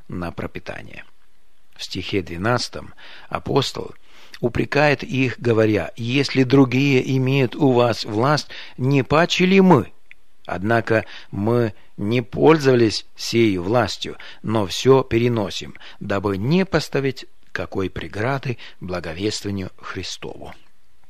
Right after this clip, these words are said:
Слушатели, он снова и снова не хочет делать ничего, что препятствовало бы,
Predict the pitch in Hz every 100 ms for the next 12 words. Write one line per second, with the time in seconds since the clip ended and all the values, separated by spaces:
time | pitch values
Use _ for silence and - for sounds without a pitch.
0 | - - - - - 143 123 - - 90
1 | - 117 95 - - 147 151 139 - 131
2 | - - 107 90 - - - 123 139 127
3 | - 143 - 104 92 113 117 101 - 165
4 | 160 - 131 104 - - - - - 104
5 | - 90 117 135 - 110 110 104 104